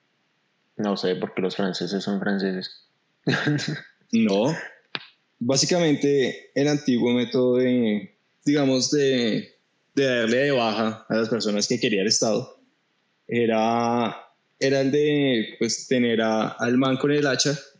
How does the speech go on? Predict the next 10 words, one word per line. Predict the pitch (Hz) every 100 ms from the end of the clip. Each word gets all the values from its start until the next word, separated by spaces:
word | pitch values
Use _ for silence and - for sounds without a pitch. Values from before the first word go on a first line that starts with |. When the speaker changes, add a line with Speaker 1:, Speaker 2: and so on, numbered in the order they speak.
| 143
Speaker 2:
¿sí? | 117 110
Speaker 1:
Ujú. | 123 170 - _ _ _ _ _ _ _ _ _ _ _ _
Speaker 2:
Pero | 202 202 202
normalmente | 185 170 160 170 165 175 170 175 165 - -
el | - 147
ejecutador | 151 151 147 151 156 147 143 143 - -
no | 135 127 123 120 117 117
era | 117 117 113 113 110 - -
tan | 147 151
hábil. | 135 131